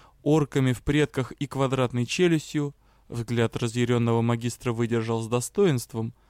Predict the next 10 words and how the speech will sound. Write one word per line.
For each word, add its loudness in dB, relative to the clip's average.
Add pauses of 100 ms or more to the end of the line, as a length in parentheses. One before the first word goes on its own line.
(220)
а 0
после 0
пробасил: -2 (640)
"Уж 0
простите, 0
уважаемый 2
преподаватель 2
и 0
господин -2
директор, 2